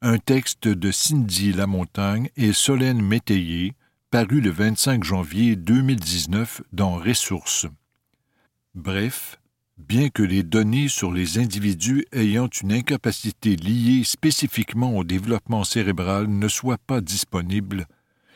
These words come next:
il est logique d'en conclure que l'inclusion de la neurodiversité en emploi est une solution gagnante pour les entreprises.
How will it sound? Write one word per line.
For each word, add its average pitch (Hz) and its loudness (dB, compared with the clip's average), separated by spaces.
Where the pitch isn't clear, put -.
il 120 6
est 131 6
logique 139 2
d'en 92 0
conclure 131 0
que - -2
l'inclusion 110 0
de 98 -2
la 85 -4
neurodiversité 98 -2
en 90 -2
emploi 98 -2
est - -2
une 131 4
solution 104 0
gagnante 104 -2
pour 92 -4
les 87 -2
entreprises. 87 -4